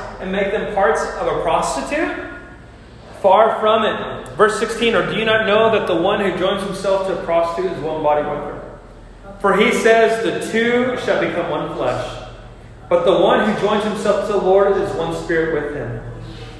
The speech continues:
Flee sexual immorality. Every other sin that a person commits is outside the body, but the sexually immoral person sins against his own body.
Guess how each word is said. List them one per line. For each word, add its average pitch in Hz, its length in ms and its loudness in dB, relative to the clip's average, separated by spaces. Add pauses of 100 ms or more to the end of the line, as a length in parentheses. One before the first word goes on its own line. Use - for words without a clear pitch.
(460)
Flee 196 280 4
sexual 190 340 2
immorality. 208 440 6
Every 185 240 2
other 185 100 0
sin 202 260 2
that 175 120 4
a 165 60 -2
person 190 300 -2
commits 185 280 -6
is 185 100 -4
outside 175 460 0
the - 40 -6
body, 170 280 2 (260)
but 165 120 -6
the 160 80 -2
sexually 160 400 -2
immoral 214 320 4
person 196 360 0
sins 175 320 -6
against - 300 -8
his 165 200 -10
own 160 280 -8
body. 127 260 -2